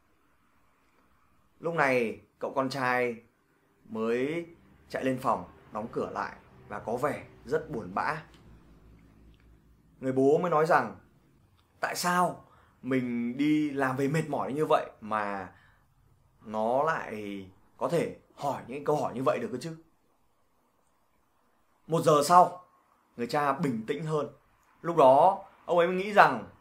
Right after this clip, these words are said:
"Ồ, nếu cho nó mười đô thì cũng không sao cả, bởi vì bình thường cậu bé cũng không thường xuyên xin tiền như vậy."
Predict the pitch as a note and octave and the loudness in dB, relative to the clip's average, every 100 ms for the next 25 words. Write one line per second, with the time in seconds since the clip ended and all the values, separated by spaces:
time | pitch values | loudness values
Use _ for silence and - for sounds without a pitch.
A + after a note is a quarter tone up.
0 | _ _ _ _ _ B2+ A#2 G2 G#2+ C3 | _ _ _ _ _ -4 -4 -4 0 2
1 | D3 F3+ F3 D3 C#3 D#3 C#3 C#3 C#3+ B2 | 2 0 -2 0 0 2 2 4 2 0
2 | C3 C#3+ C#3+ C#3+ C3 - - - - G#2 | -8 -6 -6 -4 -4 -6 -10 -16 -14 -10
3 | G#2 A2 A2 G#2+ G#2 - - _ _ _ | -6 -4 -4 -6 -10 -20 -20 _ _ _
4 | - - _ _ D#3 C3 D3 D#3 B2 - | -20 -20 _ _ -4 -4 2 2 0 -6
5 | _ _ _ _ - - A2+ A#2 C3 D3 | _ _ _ _ -8 -4 -2 0 -2 -6
6 | D#3 D#3+ D3+ C#3+ C3+ C3 G#2+ D3 C#3 C3+ | -4 -2 -2 -2 -6 -6 -6 -4 -6 -4
7 | D3+ C3+ B2+ G#2+ A2+ A2+ - | -6 -4 -4 -4 -4 -4 -4